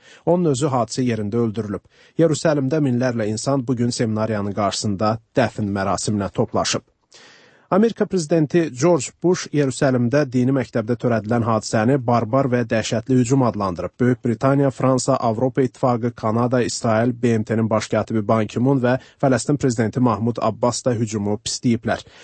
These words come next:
Ancaq B M T Təhlük-, Təhlükəsizlik Şurasının fövqəladə iclasında İsrail və Liviyanın bir-birlərini qarşılıqlı terrorçuluqda ittiham eləmələrinə görə hücumu pisləyən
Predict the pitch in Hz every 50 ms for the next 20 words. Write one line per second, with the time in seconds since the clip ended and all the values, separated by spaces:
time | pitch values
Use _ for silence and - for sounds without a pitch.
0 | - - - 175 175 190 - - - 160 147 139 - - - 160 131 120 127 120
1 | - _ - 135 123 113 - 135 123 - - 143 - - 131 120 110 - - 139
2 | 123 - 127 117 104 117 113 113 110 120 123 110 117 113 110 110 - 120 120 147
3 | 151 143 - - 127 120 117 123 127 117 123 117 107 87 127 139 131 120 120 110
4 | 107 123 131 120 127 120 107 113 107 110 107 104 101 131 131 123 - - - -
5 | - - 143 131 - - 135 127 - - 147 147 - - 135 123 123 117 - -
6 | 123 110 - - 147 131 120 - - 120 117 107 107 110 107 110 110 107 107 107
7 | 117 117 110 110 123 147 160 139 127 113 120 113 123 123 - - - 110 107 107
8 | 117 123